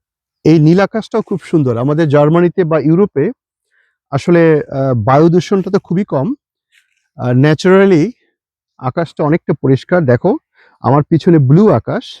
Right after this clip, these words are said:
এটা দেখতে অদ্ভুত, এটা অনেক সময় ছবিতে দেখা যায়, বাংলাদেশ থাকতে আমি ছবিতে দেখছি, কিন্তু এখানে দেখো ব্লু আকাশ, খুবই সুন্দর।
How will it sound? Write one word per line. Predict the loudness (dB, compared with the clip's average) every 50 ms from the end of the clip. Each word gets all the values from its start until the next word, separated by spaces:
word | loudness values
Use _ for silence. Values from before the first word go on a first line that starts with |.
| _ _ _ _ _ _ _ _ _
এটা | -18 -14 -10 -8 -6 -6 -6
দেখতে | -4 -2 -2 -2 -2 _ -2 0
অদ্ভুত, | 0 0 0 0 0 -2 -2 -2 -4 -8 -20 _ _ _ _ _ _ _ _ _ _ _ _
এটা | -6 -4 -2 -2
অনেক | -2 -2 -2
সময় | -2 0 0 0
ছবিতে | 0 0 0 0 2 2 2 0
দেখা | 0 0 0 0 0
যায়, | 0 0 0
বাংলাদেশ | 0 0 0 0 0 -2 -2 -4 -6 -10
থাকতে | -12 -12 -10 -10 -6
আমি | -6 -6 -6 -6 -10 _ _ _ _ _ _ _ _ _ _
ছবিতে | -2 0 0 0 0 0
দেখছি, | 0 -2 -2 -4 -6 -6 -6 -6 -6 -8 _ _ _ _ _ _ -8
কিন্তু | -6 -4 -2 -2
এখানে | -2 0 0 0 0 2
দেখো | 2 0 -2 -2 -2 -2 -2
ব্লু | 0 0 2 2 2 2
আকাশ, | 0 0 -2 -4 -6 -6 -8 -12 -20 -20 _ _ _ _ _ _ _ _ _ _ _ _ _
খুবই | -4 -2 0 0
সুন্দর। | 0 0 0 0 2 0 0 -2